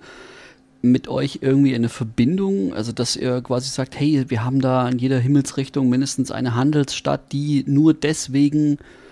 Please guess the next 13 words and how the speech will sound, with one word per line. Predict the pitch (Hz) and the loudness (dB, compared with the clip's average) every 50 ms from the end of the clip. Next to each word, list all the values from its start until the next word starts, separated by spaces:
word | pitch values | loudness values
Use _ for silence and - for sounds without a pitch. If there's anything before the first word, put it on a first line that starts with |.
| - - - - - _ _ | -20 -20 -20 -20 -20 _ _
ähm, | 117 123 127 127 127 127 127 123 | 0 2 2 4 4 4 4 4
besteht, | 127 127 - - - - 131 143 147 139 117 | 2 0 -2 -2 0 2 2 4 2 2 2
weil | 117 123 135 139 131 127 | 2 4 4 2 2 2
wir | 127 135 139 135 131 131 131 131 131 127 127 | 4 4 6 6 6 6 4 4 4 2 2
mit | 127 127 - - | 0 0 0 0
dem | 131 127 123 123 123 123 | 0 2 4 2 2 0
Spiel | - - - - 139 147 147 143 135 | -2 -6 -4 0 2 6 6 6 6
der, | 131 127 120 120 120 120 120 117 117 113 | 4 2 0 0 -2 -2 -2 -2 -4 -4
der | - 113 113 113 120 127 127 127 127 - - | -4 -6 -6 -6 -6 -6 -8 -8 -10 -8 -2
Länder | - 127 139 147 143 135 | 0 2 4 4 4 4
um | - 131 131 | 4 6 6
uns | 131 127 - - | 6 4 2 0
herum, | 123 110 113 131 139 143 143 135 131 127 120 117 | -2 0 2 2 2 4 4 4 2 2 0 -2